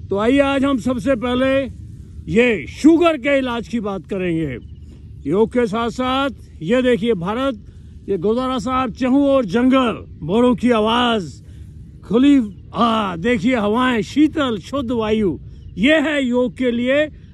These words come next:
अति उत्तम स्थान। बंद हॉल और कमरे नहीं। तो आइए, शुगर ये आनुवांशिक भी होती है। यह जो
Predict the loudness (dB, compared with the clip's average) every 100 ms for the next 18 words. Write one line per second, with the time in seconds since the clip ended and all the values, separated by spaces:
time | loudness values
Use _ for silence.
0 | -8 -6 -2 -2 -2 -2 -2 -4 -4 -2
1 | -2 -4 -8 -14 -18 -20 -18 -6 0 2
2 | 4 2 2 0 0 0 2 2 2 2
3 | 4 2 0 -6 -20 -12 -2 0 2 2
4 | 2 0 2 2 2 0 0 0 2 4
5 | 4 4 0 0 0 2 2 4 2 2
6 | 0 0 -6 -12 -14 -14 -6 2 4 4
7 | 2 4 4 2